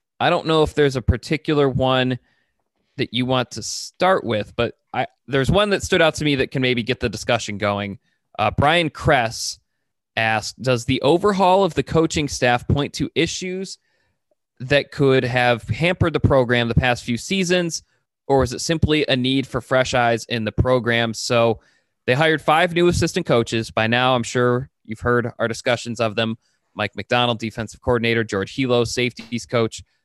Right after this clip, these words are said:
um, co-defensive coordinator, cornerbacks coach, Mo Linguist,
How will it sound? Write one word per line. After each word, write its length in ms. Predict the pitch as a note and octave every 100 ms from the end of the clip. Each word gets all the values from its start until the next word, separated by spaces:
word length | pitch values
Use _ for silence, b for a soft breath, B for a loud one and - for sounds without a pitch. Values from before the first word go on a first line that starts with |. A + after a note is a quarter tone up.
| _ -
um, 480 | F#2+ F#2+ F#2 F#2+ F#2+ - _ -
co-defensive 600 | - C#3+ C3+ B2+ C3+ B2
coordinator, 500 | - C3 A#2+ A#2+ A#2+
cornerbacks 540 | A2 C3 A#2+ A#2 A#2 -
coach, 420 | A#2+ A2 - - - _ _ _ _
Mo 160 | A2+ G#2
Linguist, 680 | A2+ C3+ C3 C3 A2+ -